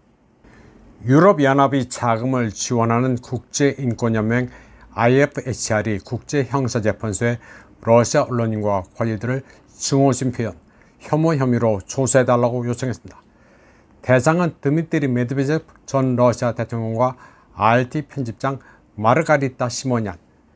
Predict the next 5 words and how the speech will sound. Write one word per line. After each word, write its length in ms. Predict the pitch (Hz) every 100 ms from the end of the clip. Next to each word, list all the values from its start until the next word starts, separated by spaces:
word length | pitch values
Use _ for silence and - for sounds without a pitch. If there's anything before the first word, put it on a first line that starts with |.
| _ _ _
저널리스트 600 | - 139 143 143 160 - - _
드미트리 540 | 131 131 123 143 147
키셀요프, 500 | - 151 127 107 - _ _ _ _ _ _ _
티비 360 | - 190 170 160
진행자 580 | - 131 120 117 135